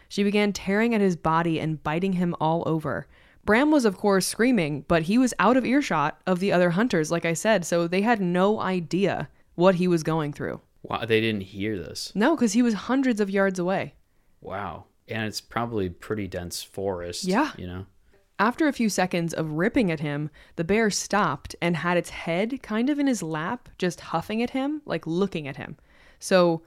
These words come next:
Speaker 1: Bram said he actually made eye contact with this bear, like, mid-maul, and she was just standing there on top of him. And he said at that point his temper kind of got the better of him because he felt like this bear should either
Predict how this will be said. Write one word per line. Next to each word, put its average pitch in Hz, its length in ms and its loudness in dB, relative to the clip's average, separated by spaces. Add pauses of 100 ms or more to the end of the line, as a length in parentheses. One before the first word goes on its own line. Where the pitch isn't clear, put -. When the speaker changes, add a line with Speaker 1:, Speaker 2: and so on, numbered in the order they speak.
Speaker 1:
Bram 208 300 4
said 226 200 2
he 196 260 0
actually 180 340 2
made 170 240 2 (100)
eye 170 160 2
contact 147 600 -4
with 160 140 -2
this 160 180 -2
bear, 151 500 -4 (360)
like, 170 200 2
mid-maul, 170 840 0 (260)
and 185 100 0
she 196 120 0
was 190 180 4
just 185 200 -2
standing 190 460 2
there 139 320 -2 (240)
on 175 160 0
top 190 300 0
of 160 140 -2
him. 147 240 -8 (300)
And 175 120 0
he 202 80 4
said 262 180 2
at 226 80 0
that 185 180 2
point 233 300 -2
his 180 160 -4
temper 175 380 -4
kind 180 260 -4
of 185 40 -6
got 190 180 -2
the 170 60 -2
better 151 340 0
of 226 100 2
him 269 260 2
because 185 380 2
he 185 120 -2
felt 185 260 0
like 240 160 0
this 220 160 0
bear 185 280 4
should 180 180 -4
either 170 280 0